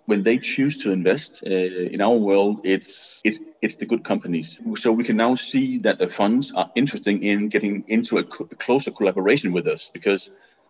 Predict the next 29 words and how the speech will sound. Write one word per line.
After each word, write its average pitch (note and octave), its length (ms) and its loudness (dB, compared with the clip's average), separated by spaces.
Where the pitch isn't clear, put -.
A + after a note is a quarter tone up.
especially A2 380 0
the G2 120 -2
V A#2+ 180 0
Cs G2+ 560 -2
would G2 100 -2
like F#2+ 240 0
to G2 140 -12
see G#2 560 -2
or F2+ 180 -2
to - 140 -14
get - 260 2
to - 140 -6
know G#2+ 280 2
the A#2+ 120 -4
companies F2+ 500 -4
twelve A2 300 -2
to F#2+ 120 -6
eighteen G#2+ 460 0
months F#2+ 340 -2
before F#2+ 360 -6
they F2+ 120 2
actually G2 280 -2
invest. C#3 400 -2
So G2 240 2
what F#2+ 240 -2
I'm F#2+ 100 -2
going C#3 240 4
to A2 60 -6
do, G#2+ 500 0